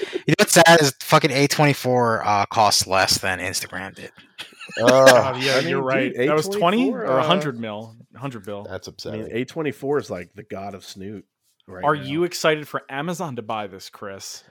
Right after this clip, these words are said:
Speaker 3: And then
Speaker 2: Well,
Speaker 3: change the name to Amazon twenty-four.
Speaker 2: I'll
Speaker 1: Oh,
Speaker 2: tell you
Speaker 1: no.
Speaker 2: what. I'll tell you
Speaker 1: Oh.
Speaker 2: what. I'll see what they do with M G M, but they have been treating independent directors really well. They, like,
Speaker 1: I kinda
Speaker 2: produced Sound
Speaker 1: Oh,
Speaker 2: of,
Speaker 1: yeah.
Speaker 2: Sound of Metal, which was good. And
Speaker 3: Mm.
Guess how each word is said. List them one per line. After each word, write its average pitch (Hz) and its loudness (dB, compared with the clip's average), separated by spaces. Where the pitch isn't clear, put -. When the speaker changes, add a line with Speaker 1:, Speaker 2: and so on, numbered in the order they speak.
Speaker 3:
And 147 -2
then 196 2
Speaker 2:
Well, 185 0
Speaker 3:
change 147 -4
the 139 -6
name 135 -6
to 135 -6
Amazon 131 -6
twenty-four. 104 -16
Speaker 2:
I'll 180 8
Speaker 1:
Oh, - 8
Speaker 2:
tell - 12
you 151 8
Speaker 1:
no. - 4
Speaker 2:
what. 151 10
I'll 123 0
tell 165 0
you 175 2
Speaker 1:
Oh. 185 6
Speaker 2:
what. 160 2
I'll 135 2
see 160 -2
what 160 -2
they 151 0
do 147 0
with 139 0
M 139 0
G 127 -2
M, 139 0
but 107 -6
they 101 -4
have 143 0
been 185 -8
treating 143 -8
independent 110 -6
directors 92 -8
really 76 -12
well. - -20
They, 123 -6
like, 127 -2
Speaker 1:
I - 4
kinda 123 2
Speaker 2:
produced - -4
Sound - 0
Speaker 1:
Oh, 107 4
Speaker 2:
of, - -12
Speaker 1:
yeah. 110 -2
Speaker 2:
Sound 110 -4
of 95 -14
Metal, 104 -2
which 98 -6
was 92 -18
good. 95 -4
And 123 -6
Speaker 3:
Mm. 123 -12